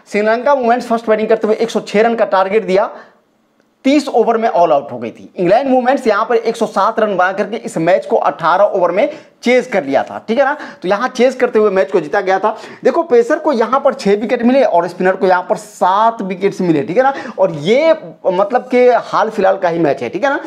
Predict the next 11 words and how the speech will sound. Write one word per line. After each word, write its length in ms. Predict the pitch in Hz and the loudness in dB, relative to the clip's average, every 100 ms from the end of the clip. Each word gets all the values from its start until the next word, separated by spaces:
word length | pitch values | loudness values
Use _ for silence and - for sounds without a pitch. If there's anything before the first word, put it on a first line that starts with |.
| - - | -14 -16
दो 160 | 151 196 | -2 0
हज़ार 220 | 190 170 | 2 0
तेईस 260 | - 160 139 | 0 0 0
का 120 | 160 | -2
है, 100 | 165 | 0
वो 140 | 160 | 0
भी, 180 | 165 254 | 0 0
अ, 540 | 320 - - 156 165 151 | -2 -8 -6 0 2 4
नौ 260 | 156 208 | 2 2
सितंबर 420 | 220 - 156 143 | 0 -2 0 0
को। 220 | 139 110 | -2 -6